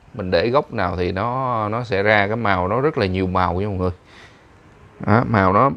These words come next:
để bình thường nó màu trà nè, nhưng mà khi mà mình để dưới ánh nắng nè thì nó sẽ ra nhiều cái góc màu khác nhau. Kính này rất là đẹp luôn, Ray-Ban nha mọi người. Gọng rất là nhỏ, gọng bằng kim loại. Tròng cũng bằng, à,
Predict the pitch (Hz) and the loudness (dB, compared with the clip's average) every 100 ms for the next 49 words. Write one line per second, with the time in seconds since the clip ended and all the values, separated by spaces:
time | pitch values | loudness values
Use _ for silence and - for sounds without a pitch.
0 | - - - - 101 113 127 101 92 104 | -8 -20 -20 -4 2 4 4 2 0 0
1 | 117 87 - 87 87 87 - - 101 98 | -4 -4 -2 -2 -2 -6 -12 -16 -12 -8
2 | 90 98 101 92 92 95 - - - 90 | -8 -4 -4 -2 -6 -8 -14 -20 -10 -4
3 | 90 90 117 135 135 131 139 175 - - | 0 0 2 2 2 -2 -4 -8 -10 -16
4 | - - - 92 - _ _ - - - | -20 -20 -20 -18 -20 _ _ -20 -20 -20
5 | - _ - 92 98 113 98 110 104 101 | -20 _ -12 -6 -6 -2 -2 2 2 2
6 | 101 87 110 127 131 123 92 85 123 - | 0 0 2 2 2 2 2 2 -2 -2
7 | 113 101 - 120 156 117 98 131 113 92 | 0 0 0 -2 -2 -2 -2 -2 2 4
8 | 82 - 104 - - - 101 101 101 98 | 4 2 -2 -4 -8 0 2 4 2 0
9 | 92 87 87 - - - - 92 82 101 | -4 -2 -4 -6 -20 -20 -4 0 0 0
10 | 113 147 98 87 73 110 - - - - | -4 0 0 0 2 0 -2 -18 -20 -20
11 | - - - - _ - 92 98 104 87 | -20 -20 -20 -20 _ -6 -4 -2 -2 -2
12 | 110 87 76 85 - - - - - - | -2 0 0 -2 -8 -20 -20 -20 -20 -20
13 | - 104 95 92 104 131 95 92 92 | -2 0 0 -2 -6 -4 -4 -4 -6